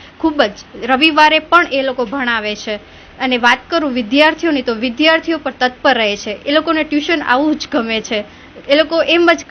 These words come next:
કહેતા હોય છે કે, "મેમ, અમને ટ્યુશન વગર મજા નથી આવતી." ખાસ વાત કરું વિદ-, અ, વાલીઓની, જે વાલીઓ છે એ, એ પણ ખૂબ જ સપોર્ટ કરે છે અમને. જ્યારે પણ અમે બોલાવીએ ત્યારે એ અમને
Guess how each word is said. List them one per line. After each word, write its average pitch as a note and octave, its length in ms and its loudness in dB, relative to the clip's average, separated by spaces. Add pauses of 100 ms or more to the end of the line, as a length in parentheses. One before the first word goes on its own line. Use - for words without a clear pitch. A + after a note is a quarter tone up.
(120)
કહેતા C4+ 300 0
હોય B3 120 0
છે B3 100 -6
કે, A#3 140 -8
"મેમ, C4+ 260 0
અમને C4+ 240 -4
ટ્યુશન D4 400 -2
વગર B3+ 300 0 (280)
મજા B3+ 280 2
નથી A#3 300 -2
આવતી." G3+ 300 -6 (460)
ખાસ D4+ 300 2
વાત E4 220 2
કરું E4 300 -2 (440)
વિદ-, B3 260 -2
અ, A#3 160 4
વાલીઓની, B3 640 4
જે C4+ 140 -2
વાલીઓ B3+ 440 0
છે E4 140 -4
એ, C#4+ 140 -6 (200)
એ E4+ 100 4
પણ F4 200 2
ખૂબ E4 360 -2
જ D#4 80 2 (100)
સપોર્ટ A3 400 -8
કરે G#3+ 220 -4
છે A3+ 120 -8
અમને. A3 300 -6 (500)
જ્યારે C#4 340 4
પણ F4 200 2
અમે D#4+ 140 -2
બોલાવીએ D4+ 460 -2
ત્યારે B3+ 340 -2
એ B3+ 40 0
અમને B3+ 320 -4